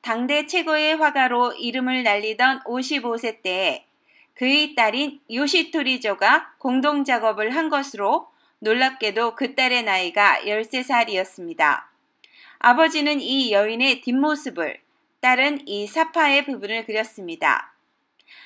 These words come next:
아버지와 딸의 나이 차이에 놀라시는 분들도 계시겠지만 저는 이 열세 살밖에 되지 않은 딸의 실력에 굉장히 놀랐는데요. 당대 최고라 일컫던 아버지와 견주어도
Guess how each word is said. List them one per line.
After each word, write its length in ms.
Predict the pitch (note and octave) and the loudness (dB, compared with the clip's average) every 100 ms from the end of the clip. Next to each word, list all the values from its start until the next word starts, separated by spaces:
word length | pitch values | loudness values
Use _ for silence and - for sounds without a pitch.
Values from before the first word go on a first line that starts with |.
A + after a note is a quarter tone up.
| - _ | -20 _
아버지와 640 | - G3+ C4+ D4+ E4+ F4 E4+ | 2 4 4 2 4 2 4
딸의 320 | D#4+ D#4+ D4+ | 2 4 4
나이 320 | A3+ A#3+ C#4 | 4 2 0
차이에 460 | D4+ C4+ B3+ B3 A3 | -2 -2 0 -2 -2
놀라시는 580 | G3+ A#3 C4 C4 B3+ | -2 -2 -4 -4 -6
분들도 440 | A#3 G#3 G#3 G#3 G#3+ | -6 -8 -10 -8 -8
계시겠지만 920 | G3 G#3 G3+ G3+ F#3 A#3 C#4 C3+ - _ | -8 -8 -10 -10 -6 0 0 -2 -8 _
저는 500 | - F#3+ G#3 C#4 - | -8 -6 -4 -6 -8
이 380 | - G#3+ G#3 F#3+ | -12 -10 -8 -2
열세 360 | F#3+ A#3+ F#4+ F4+ | -2 0 -2 2
살밖에 540 | E4 D4 C4+ C4+ A#3 | 2 4 0 -2 -4
되지 280 | A3 G3+ G#3 | -4 -4 -4
않은 300 | F#3+ G3+ G3+ | -2 -4 -4
딸의 280 | C4 D#4 D#4+ | -2 -2 -4
실력에 540 | C#4 A3+ F#3+ F#3 F#3 | -6 -4 -4 -4 -6
굉장히 380 | F#3+ F#3+ G#3+ G#3 | -8 -8 -6 -6
놀랐는데요. 960 | F#3+ G3 G#3+ G3 E3+ E3 F3+ B3+ D3 - _ _ _ _ _ - - - | -4 0 0 -2 -10 -6 0 2 2 -2 _ _ _ _ _ -20 -20 -4
당대 440 | A#3+ A#3+ C4 D4 | 0 0 2 0
최고라 460 | D4 F4 D#4 D4 D4 | 2 -2 2 6 6
일컫던 640 | A#3 A3+ A3+ - B3 B3 | 4 0 -2 0 -2 0
아버지와 600 | - G3+ G#3+ G#3+ G#3 G#3+ | 0 0 -2 -2 0 0
견주어도 760 | A#3 G3 G3 G3 F3+ F3 D3 | -4 -10 -6 -4 -4 -4 -10